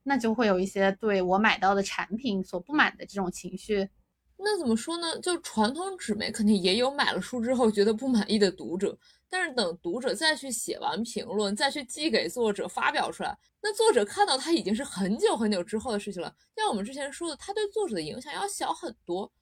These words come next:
Speaker 2: 而网文这种连载模式确实还是改变了很多东西的，就新时代网络平台，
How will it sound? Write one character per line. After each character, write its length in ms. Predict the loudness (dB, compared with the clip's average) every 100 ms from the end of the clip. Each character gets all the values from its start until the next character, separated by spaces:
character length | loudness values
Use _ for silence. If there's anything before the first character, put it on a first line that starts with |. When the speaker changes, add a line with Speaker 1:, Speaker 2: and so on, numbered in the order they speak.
| _ -4
Speaker 2:
而 140 | 2 6
网 260 | 6 4
文 140 | -6 -8
这 80 |
种 160 | -4 -4
连 180 | -4 -6
载 160 | -6 -6
模 200 | -6 -10
式 140 | -12 -14
确 200 | -6 -6
实 80 | -4
还 200 | -6 -6
是 100 | -6
改 180 | -8 -6
变 160 | -8 -8
了 80 |
很 100 | -10
多 120 | -12 -8
东 200 | -8 -8
西 120 | -12
的， 120 | -14 _ _ _ -10
就 40 |
新 300 | -4 -2 -2
时 80 | -2
代 180 | 2 4
网 200 | 2 -2
络 100 | -6
平 300 | -4 -4 -4
台， 280 | 0 0